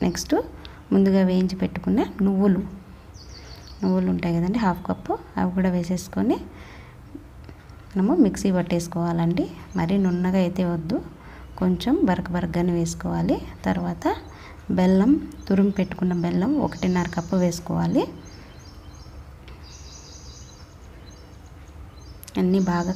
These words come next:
కలుపుకోవాలండి, ఎటువంటి ఉండలు లేకుండా. అందులోకే ముందుగా వేయించి పెట్టుకున్న డ్రై ఫ్రూట్స్ని కూడా వేయి-, వేసేసుకొని ఉండలు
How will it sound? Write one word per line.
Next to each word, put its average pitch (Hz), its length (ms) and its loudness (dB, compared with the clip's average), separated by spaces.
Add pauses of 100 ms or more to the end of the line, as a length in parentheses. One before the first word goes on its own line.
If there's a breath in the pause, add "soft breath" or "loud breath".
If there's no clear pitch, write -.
(100)
కలుపుకోవాలండి, 175 800 2 (840 loud breath)
ఎటువంటి 185 320 2 (100)
ఉండలు 170 320 2
లేకుండా. 175 400 0 (840)
అందులోకే 185 500 4 (180)
ముందుగా 185 320 2
వేయించి 185 320 4
పెట్టుకున్న 185 440 -2 (680 loud breath)
డ్రై 180 140 4 (100)
ఫ్రూట్స్ని 175 380 0
కూడా 208 160 2 (180)
వేయి-, 175 260 2 (200)
వేసేసుకొని 180 680 2 (760 loud breath)
ఉండలు 185 260 4